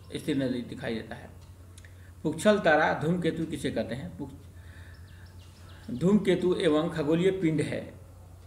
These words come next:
कब-, धूमकेतु क्या है? खगोलीय पिंड है जो अत्यधिक, अ, दीर्घवृत्तीय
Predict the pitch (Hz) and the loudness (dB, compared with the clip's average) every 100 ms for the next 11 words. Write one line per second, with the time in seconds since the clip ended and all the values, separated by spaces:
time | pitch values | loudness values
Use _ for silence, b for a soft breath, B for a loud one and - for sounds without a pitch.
0 | - - 143 131 123 147 160 180 180 196 | -16 -6 -4 -4 -4 -2 0 0 2 2
1 | 135 127 135 147 165 170 185 180 185 - | 4 0 2 2 2 2 0 2 0 -4
2 | 143 135 185 - 151 170 160 233 - B | -4 2 4 4 4 4 6 4 2 B
3 | B B B B B 151 151 151 147 - | B B B B B -2 4 4 2 -4
4 | - - - - - - - B B 147 | -16 -18 -20 -20 -18 -14 -14 B B 0
5 | 135 214 208 170 185 175 175 | 6 8 8 8 6 6 6